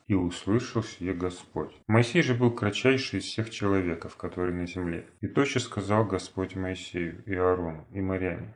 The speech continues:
"Выйдите, вы трое, к скинии собрания". И вышли все трое. И сошёл Господь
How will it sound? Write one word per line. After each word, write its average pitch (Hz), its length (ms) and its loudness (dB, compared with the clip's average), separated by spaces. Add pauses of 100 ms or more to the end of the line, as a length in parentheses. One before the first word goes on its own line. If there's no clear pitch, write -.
"Выйдите, 101 720 0 (120)
вы 107 200 2
трое, 113 500 4
к - 120 -12
скинии 95 440 0
собрания". 85 640 0 (540)
И 139 80 4
вышли 160 340 4
все 120 300 4
трое. 87 580 -2 (160)
И - 60 -6
сошёл 139 420 0
Господь 120 680 2